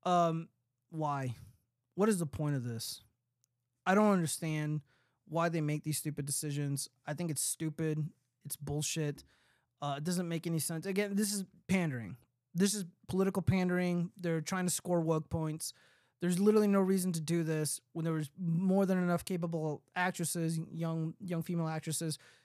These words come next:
who could have fulfilled this role. And by the way, she looks too fucking old anyways. Um, I saw the trailer and I wasn't impressed. The trailer looks like shit.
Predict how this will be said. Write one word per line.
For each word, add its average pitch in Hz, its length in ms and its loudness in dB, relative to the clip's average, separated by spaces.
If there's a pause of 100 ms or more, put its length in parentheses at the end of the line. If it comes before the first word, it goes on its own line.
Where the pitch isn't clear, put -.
(100)
who 202 120 4
could 220 100 6
have 202 120 4
fulfilled 196 380 2
this 165 200 -2
role. 135 220 -6 (840)
And 190 240 2
by 240 140 8
the 226 80 4
way, 220 140 6
she 214 180 0
looks 214 220 2
too 226 120 0
fucking 190 320 2
old 175 220 4
anyways. 139 500 -2 (2000)
Um, 160 340 -2 (260)
I 202 60 4
saw 269 160 2
the 269 80 -4
trailer 247 320 4
and 208 80 4
I 214 60 6
wasn't 226 260 6
impressed. 185 560 -2 (920)
The 175 80 -4
trailer 208 300 2
looks 208 220 2
like 175 100 0
shit. 190 360 -2